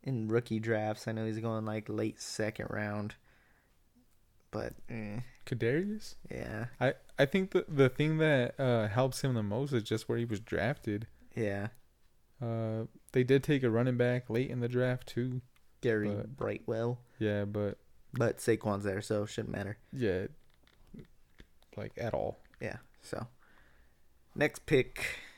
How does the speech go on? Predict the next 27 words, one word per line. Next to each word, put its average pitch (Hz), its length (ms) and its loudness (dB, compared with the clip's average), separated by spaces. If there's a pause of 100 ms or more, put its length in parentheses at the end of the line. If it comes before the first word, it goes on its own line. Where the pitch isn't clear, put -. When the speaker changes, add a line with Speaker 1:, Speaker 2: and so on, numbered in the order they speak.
Speaker 2:
Yeah. 110 240 -4 (300)
Didn't 170 200 8
like 139 180 6
the 127 80 2
pick - 240 0
overall, 101 420 0
so - 280 -10 (640)
just - 160 -14
wanted 101 220 -2
to 95 60 -4
put - 220 -10
that - 140 -4
out - 160 -8
there - 120 -8
again. 123 260 -6 (400)
Uh, 113 580 4 (120)
next 127 440 -2
went, 120 340 0 (720)
um, 117 680 -2 (2250)
the 127 100 0
Colts. 139 500 6 (140)
What - 140 -20
the - 80 -18
fuck? 160 220 -12 (640)
Speaker 1:
Oh. 113 240 -6
Speaker 2:
Say - 220 0
that, - 160 -4